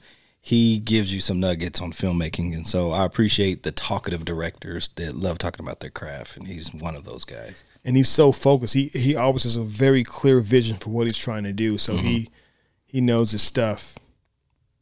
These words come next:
Speaker 1: Yes, indeed. Speaking of, like, Big Trouble Little China, um, going, using Kurt again, it's like they both have mastered their thing. That's what it feels like.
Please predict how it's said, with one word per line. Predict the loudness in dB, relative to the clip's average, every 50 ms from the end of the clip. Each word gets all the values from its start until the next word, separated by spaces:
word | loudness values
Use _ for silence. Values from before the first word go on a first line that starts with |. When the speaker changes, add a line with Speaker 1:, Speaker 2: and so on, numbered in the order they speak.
| _ -20 -16 -14 -14 -14 -16 -16 -14
Speaker 1:
Yes, | -10 -8 -6 -4 -4 -2 0 0
indeed. | 0 2 2 2 2 2 2
Speaking | 2 2 2 4 2
of, | 2 2
like, | 0 -4 -4 -6 -12 -18 -18 -18 -18 -16 -10 -6
Big | -6 -2 -2
Trouble | -2 -2 -2 -2 -4
Little | -4 -4 -2
China, | -2 -2 -2 -2 -4 -4 -6 -10 -12 -12
um, | -12 -12 -12 -14 -16 -18 -20 -20 -20 -20 _ _ _ _ _ _ _ _ _ -16 -16 -14 -14 -16 -18 -20 -20 _ _ _ _ _ -20 _ _ _ _ _ _ _ _ _ -2
going, | 2 4 4 4 2 0 -4 -10 -14 -18 -18 _ -2 2
using | 4 4 6 4 4
Kurt | 4 4 4 4 4
again, | 2 0 -2 -2 -2 -4 -6 -8 _ _ _ _ _ _ _ _ _ _ _ -2
it's | -2 0 0 0 -2
like | 0 0 -2 -2 -4 -6 -10 -16 -20 _ _ _ _ _ _ _ -20 -20 -10 -4
they | 0 0 0
both | 0 2 4 4 4 4 2
have | 0 -4 -2
mastered | -2 -2 -2 -4 -4 -6 -6 -8 -8 -8 -10
their | -10 -10 -8
thing. | -6 -4 -4 -4 -4 -8 -12 -18 -20 -20 _ _ _ _ _ _ _ _ _ _ -8
That's | -6 -4 -2 0
what | 0 0
it | -2
feels | -4 -8 -8 -8 -8 -8
like. | -10 -12 -12 -14 -16